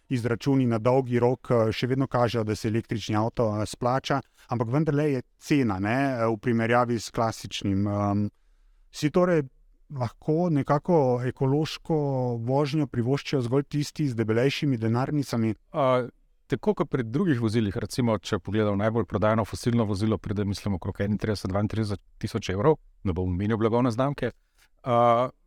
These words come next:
Speaker 2: recimo, najbolj popularno ali pa najbolj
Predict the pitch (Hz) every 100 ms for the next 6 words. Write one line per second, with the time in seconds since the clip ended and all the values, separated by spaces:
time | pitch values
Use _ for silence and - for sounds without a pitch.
0 | _ - 147 - 151 143 127 123 143 147
1 | 143 - _ _ _ _ _ _ _ 139
2 | - 123 120 160 131 120 123 127